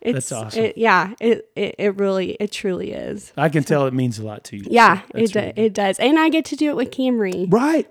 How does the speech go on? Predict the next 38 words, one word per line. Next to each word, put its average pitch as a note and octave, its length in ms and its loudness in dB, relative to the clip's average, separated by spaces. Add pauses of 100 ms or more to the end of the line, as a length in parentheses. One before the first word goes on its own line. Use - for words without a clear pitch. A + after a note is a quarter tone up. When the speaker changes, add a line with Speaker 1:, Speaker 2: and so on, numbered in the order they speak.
(100)
Speaker 1:
yeah. G#3+ 300 2
Speaker 2:
Um, D#3+ 160 -4
yeah, G#3 480 -2
she's, A#3 520 -8
she's - 340 -12
great. F#3 440 -6 (120)
Speaker 1:
Yeah. B2 220 -4
Speaker 2:
She's G#2+ 140 -10
great - 240 -8
with F3 140 -8
the G#3+ 100 -10
kids. - 240 -10
I A#3 80 0
mean, B3+ 180 2
if A#3+ 160 2
there's D4 300 -2
literally B3+ 560 0
anybody G3+ 420 0
I - 80 -2
would G3 160 0
wanna F#3 220 -2
work F3 240 -6
with, E3+ 180 -6
it F#3 120 -2
would, - 180 -4 (180)
it G#3 160 -2
would - 160 -4
be - 160 -10
her. G3+ 360 -8 (100)
Speaker 1:
Yeah. A2+ 240 -6 (260)
That's D3+ 180 4
Speaker 2:
Yeah. F#3 100 4
Speaker 1:
awesome D#3 160 0
'cause, C3 200 -2
you C#3+ 80 -2
know, C3+ 80 0
you're, B2+ 380 2 (480)
well, G3 180 4